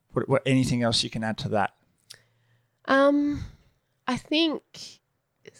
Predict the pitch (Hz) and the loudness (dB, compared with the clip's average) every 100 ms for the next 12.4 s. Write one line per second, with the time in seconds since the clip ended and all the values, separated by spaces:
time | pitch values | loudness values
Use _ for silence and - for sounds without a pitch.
0 | _ - - 269 262 269 262 269 254 - | _ -10 -2 0 0 0 2 2 2 2
1 | 196 185 - - 202 - 196 180 175 180 | 4 2 0 -6 -12 -2 2 2 2 0
2 | - - 180 165 156 143 180 _ _ _ | 0 0 2 2 2 -2 -8 _ _ _
3 | 185 185 180 160 - 175 165 165 - _ | -6 -2 2 2 2 2 0 0 -10 _
4 | _ 185 165 165 160 143 - 170 165 151 | _ -4 0 0 0 0 0 -2 0 -2
5 | - 170 156 - _ - - _ _ _ | 0 0 0 -2 _ -20 -20 _ _ _
6 | _ _ - 208 208 233 254 240 - - | _ _ -2 0 4 4 4 2 -2 -2
7 | _ _ 185 190 175 170 175 160 160 160 | _ _ -2 2 2 2 0 -2 -2 -4
8 | 160 165 - - 156 151 147 160 180 - | -4 -6 -6 -4 -4 -2 -6 -6 -6 -2
9 | 208 262 - 202 - 190 190 196 208 202 | 0 0 -2 -18 -10 -2 0 2 0 -2
10 | 185 _ 120 117 104 110 - - 190 123 | -8 _ 0 0 0 -2 -4 -2 0 4
11 | 127 147 135 - 135 104 123 110 135 135 | 4 4 4 4 2 2 -4 -4 0 0
12 | - 131 117 | 0 0 0